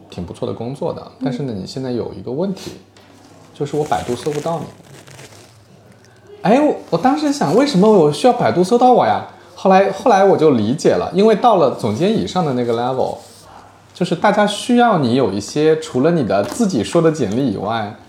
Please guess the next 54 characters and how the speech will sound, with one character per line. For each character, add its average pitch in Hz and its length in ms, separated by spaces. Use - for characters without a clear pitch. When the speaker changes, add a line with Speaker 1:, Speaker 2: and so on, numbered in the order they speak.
Speaker 1:
公 269 300
众 277 260
性 123 240
的 101 100
价 113 320
值 104 200
能 101 180
够 117 80
证 143 240
明 101 180
你 98 60
的， - 340
你 101 100
的 92 120
存 92 340
在。 104 400
比 107 100
如 104 80
说， 147 400
如 127 120
果 135 80
我 123 40
在 139 80
百 113 160
度 113 120
上 120 120
经 147 140
常 143 80
能 120 100
搜 139 140
到 131 180
说 123 200
你 110 140
作 160 280
为 95 180
某 98 140
某 107 160
公 104 160
司 - 80
的 113 80
品 92 140
牌 82 160
总 95 180
监 92 400
干 127 160
了 107 80
一 - 20
些 104 160
什 98 140
么 90 80
样 92 80
的 101 100
事 110 160
情， - 200